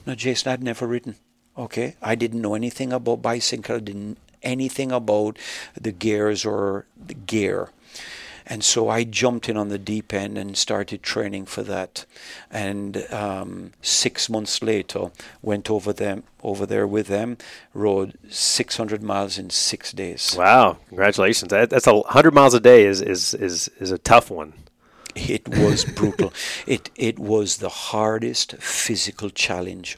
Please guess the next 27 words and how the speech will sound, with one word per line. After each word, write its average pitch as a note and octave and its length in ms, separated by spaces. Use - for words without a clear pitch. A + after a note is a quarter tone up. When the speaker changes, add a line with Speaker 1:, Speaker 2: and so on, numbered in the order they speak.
Speaker 1:
of F2 120
my F2 160
entire E2+ 640
life. D#2 640
Speaker 2:
Hmm. A2+ 220
Speaker 1:
And B2 140
then A#2+ 120
the A#2 80
next B2 380
year, G2 120
two A#2 180
thousand G2+ 360
and F#2 120
fourteen, F#2+ 760
we G2 200
went G2+ 300
back F#2+ 320
in G2+ 220
different G#2 600
geography, G2 580
different G2+ 420
area G2 440
of F#2 340
South F#2+ 320
Africa, F#2 480
but F#2+ 240
did F#2 260